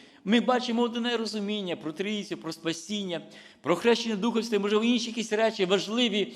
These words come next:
Ми в одному цьому й ті, але є маленькі речі.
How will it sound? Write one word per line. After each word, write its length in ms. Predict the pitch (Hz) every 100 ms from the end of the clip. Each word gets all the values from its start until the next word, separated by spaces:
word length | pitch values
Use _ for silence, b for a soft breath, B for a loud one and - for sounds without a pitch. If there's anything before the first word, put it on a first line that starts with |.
| B B
Ми 160 | 190 233
в 160 | 233
одному 400 | 233 233 269 262
цьому 280 | 254 254 247
й 40 |
ті, 340 | 233 269 269 214
але 180 | 208 262
є 120 | 262
маленькі 540 | 233 254 277 269 - 269
речі. 560 | 269 240 - - 98